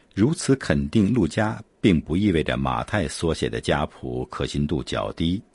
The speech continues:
这些书卷都是经过严格的考察认定，所以自然都是可信的。若说路加的家谱需要经过当时门徒的查验，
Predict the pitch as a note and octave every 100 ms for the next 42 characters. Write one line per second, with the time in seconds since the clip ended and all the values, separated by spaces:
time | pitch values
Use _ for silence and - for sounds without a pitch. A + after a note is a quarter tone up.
0 | _ _ _ - E2 F2+ E2 - A#2+ A#2+
1 | B2+ D2+ - _ _ D#3 C#3+ F2+ - D#3
2 | C3 F2 - _ F#2 F2+ E3 F3 G2+ G2
3 | D2+ - A#1 A1+ - - C2 F2 C#3 D2+
4 | B1 D2 - - _ _ - - F#2+ C#2
5 | B1 B1+ - G2 C2 D2+ A#2 A2+ - -
6 | A1 - F2+ F2+ G1+ - _ _ _ _
7 | - A#2 A2 G2+ G#2 - E3+ A2+ - C#3+
8 | A2+ D2+ A2+ G#2+ - - B2+ A#2+ - F#2
9 | C2 B1 G#2 G2+ C2+ - F#2+ G2 - E2
10 | C#2 G#2+ D3+ - - D#2+ - B1+ D2 G#2
11 | D#2